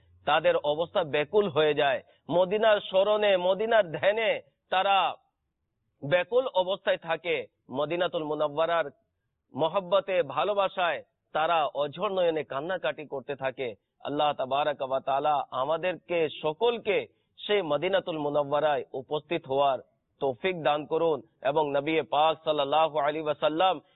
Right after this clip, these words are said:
এর দরবারে যখনই আমরা উপস্থিত হব, আল্লাহ করে আমাদের আত্মা, আমাদের প্রাণও সে সবুজ গুম্বদের উপর যেন উৎসর্গিত হয়ে যায়, আমরাও সেখানে যেন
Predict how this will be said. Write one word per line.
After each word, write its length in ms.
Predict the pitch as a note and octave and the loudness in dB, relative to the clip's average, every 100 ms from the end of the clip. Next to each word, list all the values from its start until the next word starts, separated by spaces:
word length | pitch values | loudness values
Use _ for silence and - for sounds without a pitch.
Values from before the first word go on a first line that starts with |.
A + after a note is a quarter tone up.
| - | 0
এর 220 | E3+ E3+ | 0 2
দরবারে 460 | E3+ F3+ G#3 A3 F#3+ | 2 2 2 0 0
যখনই 440 | F3 F3+ B3 B3 | -2 -2 2 2
আমরা 220 | G3+ G3+ | 2 4
উপস্থিত 480 | F3+ E3+ F3 F#3+ E3 | 2 2 -6 -4 -2
হব, 360 | E3+ E3+ D#3+ A#2 _ _ - | 2 4 2 0 _ _ -4
আল্লাহ 380 | D3 D#3 E3+ | -2 2 0
করে 300 | D#3 D#3 D#3+ D3+ | 0 0 0 2
আমাদের 400 | - E3 G#3+ G#3+ - | 0 0 2 0 2
আত্মা, 540 | D3+ D3+ - F3+ D3 - _ _ | 0 0 0 4 4 0 _ _
আমাদের 420 | E3+ G3+ A#3+ A#3 A3+ - | 0 0 4 2 2 -2
প্রাণও 500 | F#3+ A#3 A#3+ A3 C#3 - _ | 2 4 4 2 2 -4 _
সে 140 | - G3 | 0 0
সবুজ 360 | - E3 G3 | 2 0 2
গুম্বদের 500 | E3+ E3 E3+ F3+ F#3 E3 | 0 0 2 2 2 0
উপর 320 | E3 D#3 G3 F#3+ | -2 -2 0 2
যেন 180 | E3+ | 2
উৎসর্গিত 680 | E3 D#3+ D3 - A3 G#3+ G#3 | 0 -2 -10 -4 -4 -2 -2
হয়ে 300 | F#3 C#3+ D3+ | -2 0 0
যায়, 280 | D3 D3+ B2+ - _ - | 2 0 0 -6 _ -4
আমরাও 380 | D#3 F3 G#3 G3+ | -2 2 2 2
সেখানে 400 | E3+ D#3+ E3+ E3+ | -2 -2 -2 0
যেন 180 | D#3+ | 2